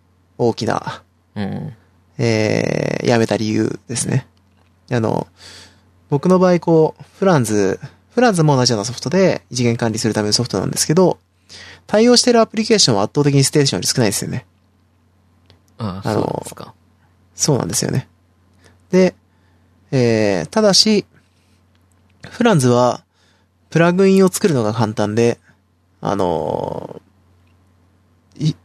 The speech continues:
Speaker 1: ちょっとした ジェイソンファ-、ファイルみたいなもの、
Speaker 2: うん。
Speaker 1: えー、をいじると、あの、特定のユーアールエルに、えー、を閲覧できたりとかできるんで、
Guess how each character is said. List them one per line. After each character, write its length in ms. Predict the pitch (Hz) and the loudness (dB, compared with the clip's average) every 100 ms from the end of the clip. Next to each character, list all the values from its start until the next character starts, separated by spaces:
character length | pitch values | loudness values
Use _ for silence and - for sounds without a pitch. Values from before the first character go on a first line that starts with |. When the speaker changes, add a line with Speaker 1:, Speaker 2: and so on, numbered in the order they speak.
| - | -6
Speaker 1:
ち 80 | 190 | -4
ょ 20 | |
っ 20 | |
と 120 | - | 0
し 80 | - | 2
た 240 | 170 156 - | 2 2 0
ジ 140 | 139 | 0
ェ 40 | 139 | 2
イ 40 | |
ソ 140 | 151 | 2
ン 40 | 143 | 0
フ 140 | - | -2
ァ-、 80 | - | -8
フ 60 | - | -4
ァ 180 | 127 | -2
イ 20 | 110 | -2
ル 100 | - | -6
み 60 | |
た 80 | - | -10
い 60 | - | -6
な 80 | |
も 80 | 127 | -6
の、 140 | 110 - _ _ _ | -6 -8 _ _ _
Speaker 2:
う 60 | 92 | -10
ん。 120 | - - _ _ _ | -10 -12 _ _ _
Speaker 1:
え 460 | 120 110 104 104 107 | -2 0 2 0 0
ー、 60 | - | 2
を 260 | 180 185 - - - _ - | 2 2 -2 -16 -20 _ -4
い 80 | 135 | 0
じ 100 | 127 | 0
る 80 | 127 | 0
と、 280 | 175 185 - _ _ _ _ _ _ _ _ - | 0 0 -4 _ _ _ _ _ _ _ _ -6
あ 140 | 113 | -4
の、 760 | 107 50 - - - - - - | -2 -4 -6 -8 -12 -14 -20 -10
特 160 | - - | -8 -4
定 140 | 131 120 | -2 0
の 160 | 120 | 2
ユ 160 | 120 113 | 2 2
ー 20 | |
ア 40 | |
ー 20 | 107 | 0
ル 80 | |
エ 80 | 104 | 0
ル 160 | 104 110 | -2 -4
に、 240 | 110 110 - _ _ _ - | -4 -6 -12 _ _ _ -6
え 320 | 104 - - | -4 -4 -8
ー、 60 | - | -4
を 200 | 127 113 | -2 0
閲 160 | - | 0
覧 100 | 107 | -2
で 100 | 101 | -2
き 40 | 113 | -4
た 80 | - | -6
り 60 | |
と 100 | - | -8
か 180 | - - _ - - | -8 -8 _ -20 -10
で 100 | 123 | -4
き 100 | 107 | -2
る 80 | 98 | -2
ん 100 | 98 | 0
で、 220 | 98 | -2